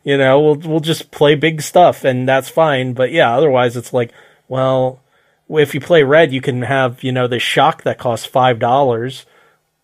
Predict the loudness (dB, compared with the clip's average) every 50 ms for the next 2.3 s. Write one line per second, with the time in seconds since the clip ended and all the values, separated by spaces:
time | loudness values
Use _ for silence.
0 | _ _ -4 0 2 4 6 6 4 4 2 0 0 0 -2 0 0 0 0 2
1 | 2 2 2 2 0 -2 -4 -6 -4 -4 -4 -2 -2 0 0 0 0 -2 -2 -2
2 | -2 -4 -6 -12 -14